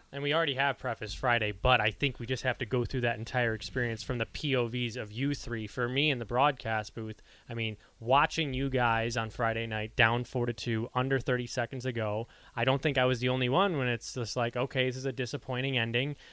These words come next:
You had a couple of points in the third period, a two one lead, but now let's take it from Rocky's perspective when Joe LeMay scores that four three goal.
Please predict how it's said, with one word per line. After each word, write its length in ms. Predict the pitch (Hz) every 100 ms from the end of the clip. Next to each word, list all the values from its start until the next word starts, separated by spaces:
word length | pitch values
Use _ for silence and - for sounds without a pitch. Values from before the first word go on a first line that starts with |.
| -
You 120 | 120
had 200 | 117 120
a 40 | 120
couple 280 | 131 131 127
of 80 |
points 340 | - 131 127 -
in 40 |
the 40 | 123
third 260 | 139 135
period, 220 | - 131 127
a 60 |
two 240 | - 131 127
one 260 | 127 123
lead, 340 | 175 156 139 139 - - -
but 160 | 123
now 140 | 135 135
let's 160 | -
take 160 | 151 139
it 60 |
from 120 | - 127
Rocky's 380 | 147 143 131
perspective 640 | - 127 - 180 - 131 120
when 160 | 127
Joe 240 | - 139 131
LeMay 280 | 127 123 120
scores 300 | - 120 113
that 160 | 110
four 200 | - 113
three 220 | - 113
goal. 200 | 104 107